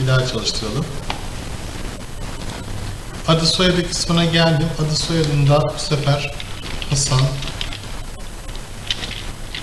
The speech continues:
Hüseyin. Yaşı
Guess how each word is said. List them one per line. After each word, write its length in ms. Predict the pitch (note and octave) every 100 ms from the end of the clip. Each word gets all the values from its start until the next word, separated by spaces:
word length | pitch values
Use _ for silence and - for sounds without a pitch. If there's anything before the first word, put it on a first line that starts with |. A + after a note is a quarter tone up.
| - - - -
Hüseyin. 280 | - - A#2 G#2 - - - - - - - - - - - - - - - - - - - - - - - - - - - - - - - - - - - - - - - - - - - - - - - - D#3
Yaşı 460 | E3 - - D3+